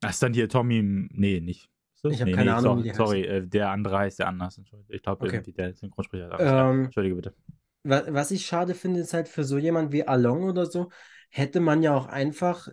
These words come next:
Speaker 2: keine Ahnung, bei Avengers hat man's ja auch hinbekommen. Klar, da ist auch die Produktionssumme höher, aber der Hulk sieht ja auch getreuer aus.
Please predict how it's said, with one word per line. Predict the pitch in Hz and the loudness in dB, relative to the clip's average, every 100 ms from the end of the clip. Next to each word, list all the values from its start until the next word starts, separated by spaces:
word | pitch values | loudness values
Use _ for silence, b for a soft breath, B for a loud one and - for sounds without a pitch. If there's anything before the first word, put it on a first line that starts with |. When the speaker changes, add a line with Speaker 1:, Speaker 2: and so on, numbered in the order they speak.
| - | -6
Speaker 2:
keine | 139 131 | 0 2
Ahnung, | 127 151 147 127 | 2 2 2 2
bei | 123 123 123 | 2 0 -2
Avengers | 120 127 151 160 156 | 0 0 0 -4 -4
hat | - 160 | -6 -4
man's | 135 | -4
ja | 143 131 | -4 -6
auch | 135 | -6
hinbekommen. | 160 160 156 160 160 | -4 -2 -2 -2 -2
Klar, | 135 139 | 2 2
da | 135 | 4
ist | 123 | 2
auch | 131 | 0
die | - 127 | 0 -2
Produktionssumme | 127 135 131 123 143 156 185 175 170 | 0 0 0 2 0 0 -2 -2 -2
höher, | 175 190 B B B B | -2 -4 B B B B
aber | 131 | 0
der | 127 113 | 0 2
Hulk | 139 175 - | 4 2 0
sieht | 160 147 | -4 -2
ja | 147 - | -2 2
auch | 139 139 - _ _ _ _ _ _ _ _ _ - | 2 2 -6 _ _ _ _ _ _ _ _ _ -6
getreuer | 131 - 127 117 113 117 | -6 -2 0 0 -2 -6
aus. | 113 104 - | -8 -10 -14